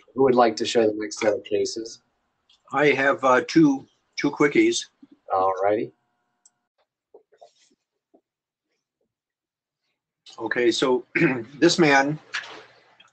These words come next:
Speaker 2: presented with, um, <clears throat> ten days of chest discomfort. Uh, it was pretty bad. He was treated in an outside emergency room for seven days with some anti-inflammatory. I think he was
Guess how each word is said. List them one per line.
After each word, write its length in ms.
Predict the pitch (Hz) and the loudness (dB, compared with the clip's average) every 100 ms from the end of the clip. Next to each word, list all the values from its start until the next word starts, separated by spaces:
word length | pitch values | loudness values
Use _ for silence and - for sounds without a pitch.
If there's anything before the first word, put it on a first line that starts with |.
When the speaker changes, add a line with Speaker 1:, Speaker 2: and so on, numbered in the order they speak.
| _ - | _ -8
Speaker 2:
presented 400 | 131 160 160 131 | -2 2 2 2
with, 300 | 135 127 135 | 2 2 4
um, 300 | 123 113 101 | 4 2 -2
<clears throat> 260 | - - 127 | 0 0 0
ten 240 | - 170 | -2 0
days 280 | 147 143 147 | 4 4 4
of 280 | 131 110 - _ | 4 2 -2 _
chest 300 | - 156 156 | -2 -2 0
discomfort. 680 | 139 - 135 123 147 156 - _ _ _ _ _ _ | -4 -2 -2 0 0 0 -6 _ _ _ _ _ _
Uh, 180 | 117 117 | 0 2
it 40 | 113 | 2
was 160 | 107 | -2
pretty 200 | - 151 | -4 -2
bad. 300 | 127 127 127 | 0 2 4
He 80 | 127 | 2
was 140 | 117 - | -2 -4
treated 360 | - 135 120 | -4 -2 0
in 160 | 117 113 | 0 -2
an 100 | 104 - | -6 -4
outside 520 | 127 - 123 113 104 _ _ _ _ 113 | -4 0 0 0 -4 _ _ _ _ -6
emergency 480 | 123 135 123 101 | -4 -2 -2 -2
room 280 | 113 120 120 | 0 0 0
for 440 | - 110 110 107 104 | 0 2 4 4 0
seven 380 | - 135 131 | -2 0 0
days 580 | 120 117 117 120 110 - _ _ _ _ _ _ _ - | 0 2 2 2 -2 -6 _ _ _ _ _ _ _ 0
with 320 | 117 113 - | 2 2 0
some 540 | - 117 110 107 107 - | -4 0 2 0 -4 -8
anti-inflammatory. 800 | 131 113 113 104 117 117 107 104 | -8 -4 -4 -2 -2 -2 -2 -2
I 40 | 101 | -2
think 120 | 113 | -6
he 40 | |
was 280 | 95 - - | -8 -10 -10